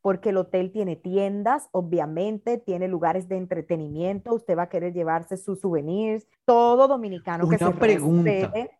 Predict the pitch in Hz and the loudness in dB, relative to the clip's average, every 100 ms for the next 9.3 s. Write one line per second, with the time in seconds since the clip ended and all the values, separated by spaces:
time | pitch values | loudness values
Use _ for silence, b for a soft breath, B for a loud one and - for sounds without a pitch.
0 | _ 135 - 156 139 - 151 156 135 147 | _ -8 -2 -2 -2 -4 -6 -2 -2 -2
1 | 147 - _ - 190 196 226 220 170 151 | -4 -6 _ 0 4 4 2 -2 -2 0
2 | 214 269 294 277 151 143 147 - - 147 | 0 -4 -6 -10 -6 -4 -4 -8 -12 -8
3 | 135 120 107 127 135 175 233 226 - 139 | -8 -8 -8 -6 -2 -2 -2 -4 -4 -2
4 | 147 160 156 127 - 113 104 269 269 262 | -2 -6 -10 -12 -10 -12 -4 -2 -2 -4
5 | 233 233 240 247 254 247 220 226 311 392 | -4 -2 0 -2 -2 -6 -6 -6 -6 -8
6 | - - 226 202 190 175 170 220 269 294 | -12 -6 -2 -2 -2 -2 -4 -4 -4 -6
7 | 294 220 202 226 277 320 339 - 208 175 | -6 -6 -6 -6 -6 -4 -6 -8 -4 -4
8 | 160 220 220 233 175 170 302 - 202 185 | -4 -6 -4 -4 -2 -2 -2 -4 -8 -2
9 | 220 208 185 | 0 2 -2